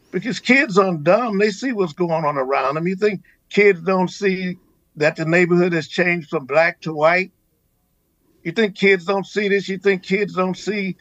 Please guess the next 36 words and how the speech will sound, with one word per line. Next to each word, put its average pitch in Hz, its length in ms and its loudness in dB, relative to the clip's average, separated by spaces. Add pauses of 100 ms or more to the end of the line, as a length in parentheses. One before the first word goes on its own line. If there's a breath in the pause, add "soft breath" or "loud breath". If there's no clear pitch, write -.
(280 loud breath)
that 151 140 0
this 180 180 6
is 170 140 4
where 180 160 4
my 180 180 4
grandmother 180 560 4
used 175 260 -2
to 175 80 -2
live, 185 400 -2
or 147 80 -8
my 156 200 -2
great-grandmother? 165 880 -4 (1600)
You 170 160 8
know, 180 360 4 (560)
and 151 220 -6
kids 240 400 2
are 185 60 4
not 170 320 0
dumb. 196 480 0 (440)
And 170 200 0
so 202 500 2 (460)
we 233 160 2
have 220 220 2
to 190 100 -2
continue 202 460 -2
to 196 120 4
answer 202 220 -6
your 202 140 2
question. 190 580 -4 (260)
We 226 160 2
have 220 140 4
to 190 100 -2
continue 190 540 0
what 185 160 0
we 185 140 -2
started. 202 540 -6